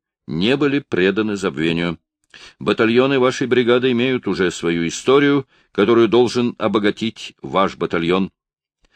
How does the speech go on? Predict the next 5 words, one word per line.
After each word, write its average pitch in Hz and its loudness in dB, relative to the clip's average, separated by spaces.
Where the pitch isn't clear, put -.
Вам 156 0
недостает 143 -2
человека, 135 0
который 101 -2
бы 90 -4